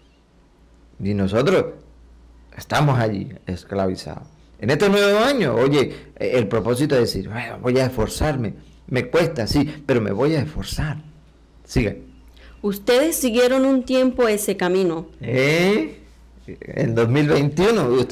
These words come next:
Speaker 1: ¿éramos así? Ustedes siguieron ese tiempo en el do-, en dos mil veintiuno, pero eso ya pasó.
Speaker 2: Y su vida era así.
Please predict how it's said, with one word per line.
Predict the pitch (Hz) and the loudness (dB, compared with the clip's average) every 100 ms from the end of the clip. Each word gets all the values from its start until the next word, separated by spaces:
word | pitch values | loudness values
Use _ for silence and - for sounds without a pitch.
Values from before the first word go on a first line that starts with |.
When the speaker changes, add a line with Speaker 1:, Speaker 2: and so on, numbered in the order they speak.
| - | -4
Speaker 1:
¿éramos | - 127 196 240 214 | 0 2 2 2 2
así? | - 196 494 587 - - _ _ _ _ | 2 0 0 -2 -8 -20 _ _ _ _
Ustedes | - 95 156 226 240 | -6 0 4 4 4
siguieron | 160 196 208 214 | 2 2 4 2
ese | 202 | 2
tiempo | 208 214 190 | 2 2 2
en | 139 | 2
el | |
do-, | 123 - | 0 -2
en | - 113 104 | -2 -2 0
dos | 104 | -2
mil | 110 127 127 127 | 0 0 0 2
veintiuno, | 123 127 151 120 | 0 0 0 0
pero | 110 | 0
eso | 104 | -2
ya | 110 117 | -4 -8
pasó. | 127 - 165 - - - - - - - - - _ - - | -6 -6 -6 -10 -20 -20 -20 -20 -20 -20 -20 -20 _ -20 -4
Speaker 2:
Y | 226 | -2
su | 214 208 | 0 2
vida | 220 262 233 | 2 4 4
era | 175 170 | 4 2
así. | 165 226 254 - | 0 -2 -2 -4